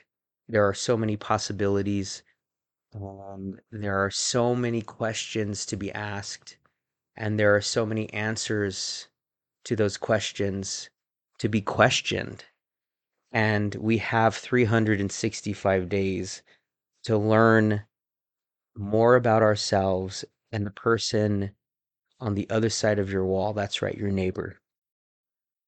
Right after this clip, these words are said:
So we're gonna do that. We're gonna just, like, help you get started with that. What a wonderful, hopeful time this is.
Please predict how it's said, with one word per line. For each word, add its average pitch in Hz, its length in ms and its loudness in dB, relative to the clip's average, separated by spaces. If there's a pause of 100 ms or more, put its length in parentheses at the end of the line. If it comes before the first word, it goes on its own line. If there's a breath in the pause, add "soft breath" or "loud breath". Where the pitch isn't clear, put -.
(120)
So 95 680 4
we're 113 220 6
gonna 143 200 6
do 156 220 0
that. 120 260 2
We're 110 160 2
gonna 123 220 2
just, 117 320 -2
like, 107 260 2
help 113 440 2
you 113 420 2 (400)
get 110 220 4
started 151 480 4
with 104 240 -2
that. - 300 -6 (500)
What 175 100 2
a 185 60 8
wonderful, 190 420 6
hopeful 190 720 2 (640)
time 147 300 4
this 101 240 0
is. - 480 -10